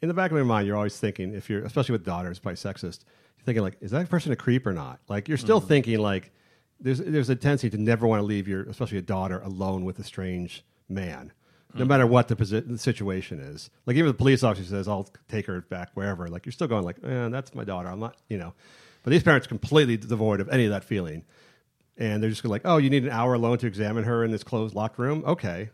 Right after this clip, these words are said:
Speaker 1: Like,
Speaker 2: Well,
Speaker 1: fine.
Speaker 2: like, you made the point that these guys probably groom victims, too,
Speaker 1: Yes.
Speaker 2: because these, these essentially stage parents have no problem with putting their kids on restrictive diets or
Speaker 1: Right.
Speaker 2: making them
Speaker 1: Oh, yeah.
Speaker 2: drop out of school
Speaker 1: Yep.
Speaker 2: so that they can get an endorsement with Nike.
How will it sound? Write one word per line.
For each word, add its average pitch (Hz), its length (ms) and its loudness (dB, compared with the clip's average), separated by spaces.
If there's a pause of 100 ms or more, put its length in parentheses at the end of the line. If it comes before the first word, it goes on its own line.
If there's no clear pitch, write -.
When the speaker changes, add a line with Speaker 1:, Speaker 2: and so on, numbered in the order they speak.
Speaker 1:
Like, 110 280 -6
Speaker 2:
Well, 156 100 -4
Speaker 1:
fine. 107 80 0
Speaker 2:
like, 160 240 -2
you 208 140 -6
made 123 240 -2
the 110 80 -2
point 113 480 -2
that 117 180 -2
these 117 200 -2
guys 117 300 -2
probably 117 680 0 (360)
groom 123 340 2
victims, 120 520 -2
too, 185 180 0
Speaker 1:
Yes. 123 80 2
Speaker 2:
because 110 400 0
these, 113 300 -4
these 113 360 -2
essentially 110 500 -4
stage 110 500 -4
parents 110 440 -6
have 110 140 -6
no 107 160 -4
problem 104 440 -4
with 101 180 -8
putting 104 280 -4
their 101 120 -4
kids 104 320 -6
on 98 140 -4
restrictive 95 560 -10
diets 110 540 0
or 107 80 -6
Speaker 1:
Right. 104 100 0
Speaker 2:
making 107 200 -2
them 104 100 0
Speaker 1:
Oh, - 20 -2
yeah. 85 60 -4
Speaker 2:
drop 101 260 -4
out 95 140 -4
of 85 40 -6
school 110 480 0
Speaker 1:
Yep. 101 180 -2 (300)
Speaker 2:
so - 200 -4
that 101 140 -4
they 101 120 -2
can 104 140 -6
get 101 120 -2
an 95 160 -4
endorsement 98 600 -4
with 92 180 -8
Nike. 101 600 -6